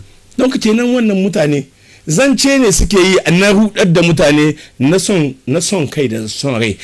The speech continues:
wanda ake son a ruɗe mutane. Ni kuma ba ni fata a ce mu yarda mu bari mun san abubuwan da za mu iya jan hankalin mutane a kansu don saboda kan mu yarda mu ruɗe. Wagga magana lokacin da an ka ɗauko magana tashin, tashin mat-, matsalar,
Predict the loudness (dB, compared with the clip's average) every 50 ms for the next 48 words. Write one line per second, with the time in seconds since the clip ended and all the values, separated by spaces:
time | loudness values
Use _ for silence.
0 | -16 -8 -2 0 2 2 2 2 2 0 0 -2 -2 -2 -2 -4 -4 -2 -2 -2
1 | -2 0 0 0 -2 -2 -4 -4 -8 -8 -12 -18 -20 -20 -12 -4 -2 -2 0 0
2 | 0 0 0 0 0 0 2 2 2 0 0 0 -2 -4 -4 -6 -10 -18 -18 -10
3 | -6 -6 -4 -2 0 0 2 2 2 2 2 2 0 0 0 0 0 0 0 2
4 | 2 0 0 -4 -8 -14 -8 -4 -2 0 0 0 0 -2 -2 -4 -4 -4 -2 -2
5 | -2 -2 -2 0 0 0 0 0 0 0 0 0 0 -2 -2 -2 -2 -2 -2 -4
6 | -4 -4 -4 -2 -4 -4 -4 -4 -4 -4 -4 -6 -4 -4 -4 -4 -4 -6 -8 -10
7 | -8 -8 -6 -6 -6 -4 -4 -4 -4 -4 -2 -2 -4 -4 -4 -4 -4 -4 -2 -4
8 | -4 -6 -6 -6 -6 -8 -8 -10 -12 -12 -14 -14 -16 -16 -16 -16 -18 -18 -14 -6
9 | -2 0 2 2 2 2 2 4 4 4 4 4 4 4 2 4 2 4 4 4
10 | 2 2 0 0 0 0 0 0 0 -2 -2 -4 -4 -4 -4 -4 -4 -2 -2 -2
11 | -2 -2 -2 -2 -4 -4 -6 -8 -8 -8 -6 -6 -6 -8 -8 -12 -16 -20 -20 _
12 | _ _ -20 -12 -6 -4 -4 -2 -2 -4 -4 -6 -6 -10 -14 -10 -6 -4 -4 -4
13 | -4 -4 -4 -2 -2 -2 -2 -2 -4 -4 -4